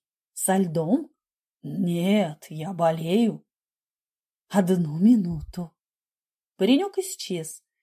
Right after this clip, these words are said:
Она сидела, смотрела на Олега, а он делал вид, что занят своей спутницей.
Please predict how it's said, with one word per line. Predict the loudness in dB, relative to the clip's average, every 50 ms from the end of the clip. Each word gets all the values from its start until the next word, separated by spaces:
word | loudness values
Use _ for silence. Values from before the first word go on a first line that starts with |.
| _ _ 0
Она | 2 4 4
сидела, | 2 2 -2 -2 0 0 0 0 0 0
смотрела | -2 0 -2 -2 -2 0 0 0 2 2
на | 2 2 2 0 -2
Олега, | -4 -6 -6 -8 -8 -8 -8 -10 _ _ _ _
а | 2 2 4
он | 4 4 2
делал | 0 -2 -2 -2 -2 0 0
вид, | 0 0 -2 -2 -4
что | -8 -8 -4 -4
занят | -2 0 0 0 0 0 -4 -4
своей | -4 -4 -2 -2 -2
спутницей. | -4 -8 _ -12 -14 -12 -10 -10 -12 -10 -8 -10 -10 -10 -10 -12